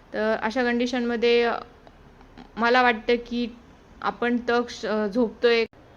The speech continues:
तक्षला झोप लागण्यासाठी रात्री मी काय काय टिप्स, अ, करते, त्या टिप्स सगळ्या मला असं वाटतं मम्मीसोबत, अ, शेअर कराव्यात, म्हणून मी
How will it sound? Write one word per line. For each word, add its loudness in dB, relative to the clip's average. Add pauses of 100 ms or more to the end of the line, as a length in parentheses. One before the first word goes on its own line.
(160)
तक्षला 6
झोप 6
लागण्यासाठी 2
रात्री 0
मी -2
काय 4
काय 2
टिप्स, -6
अ, 4
करते, 4 (300)
त्या 4
टिप्स -2
सगळ्या 4
मला 2
असं -6
वाटतं 0
मम्मीसोबत, -2
अ, 4 (280)
शेअर 2
कराव्यात, 2
म्हणून -2
मी -2